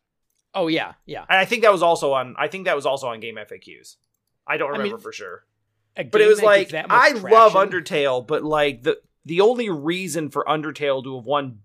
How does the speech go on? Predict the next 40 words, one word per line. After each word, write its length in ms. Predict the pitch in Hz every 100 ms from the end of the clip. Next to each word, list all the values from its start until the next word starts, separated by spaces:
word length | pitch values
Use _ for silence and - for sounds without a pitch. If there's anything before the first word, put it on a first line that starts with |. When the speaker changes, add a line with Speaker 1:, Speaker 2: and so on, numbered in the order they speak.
| -
Speaker 2:
best 400 | 147 147 - 139
game 240 | 147 143
of 140 | 135 120
all 200 | 131 131
time 500 | 139 123 123 151 156 _ _ _ _ -
on 140 | 143
a 100 | 135
voting 400 | 127 135 151 156
bracket 440 | 147 156 160 190 -
is 180 | 156 123
because 640 | 147 135 160 147 143 - _ _ _ _
it 140 | - 160
has 160 | 175
a 80 | 160
really 260 | 151 170 170
passionate 600 | - 160 147 - 147 -
fan 260 | 180 170
base 320 | 143 139 131 -
and 160 | 139 135
they 140 | 135
flooded 640 | 127 - _ 151 165 156 123
the 60 | 123
votes. 540 | 110 - - - - _ _ _ _ _
Speaker 1:
Well, 200 | - 170 180
and, 300 | 147 143 151
and, 220 | 160 160
like, 180 | 147 131
streamers 580 | - - 156 131 113 107
and 120 | 92
stuff, 280 | - 101 -
right? 300 | 110 120 -
Like, 300 | 131 110 -
Speaker 2:
Yeah, 200 | 120 139
Speaker 1:
it 60 | 127
Speaker 2:
yeah. 80 |
Speaker 1:
was 100 | 95
a 160 | 123 123
huge 400 | - 151 123 -
streaming 380 | - 135 131 131
game. 420 | 127 131 123